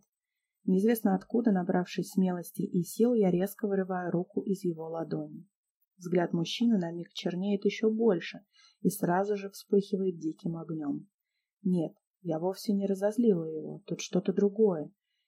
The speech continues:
нечто завораживающее, что при каждой попытке противостоять ему вынуждает тело сотрясаться дрожью. «Интересно», — вполголоса протягивает он,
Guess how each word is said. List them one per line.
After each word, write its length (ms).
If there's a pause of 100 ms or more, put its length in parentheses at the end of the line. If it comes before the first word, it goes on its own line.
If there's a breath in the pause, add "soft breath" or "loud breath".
(100)
нечто 380
завораживающее, 1160
что 200
при 160
каждой 420
попытке 580
противостоять 840
ему 320 (380 loud breath)
вынуждает 640
тело 300
сотрясаться 760
дрожью. 580 (1300)
«Интересно», — 880 (460 loud breath)
вполголоса 720
протягивает 840
он, 300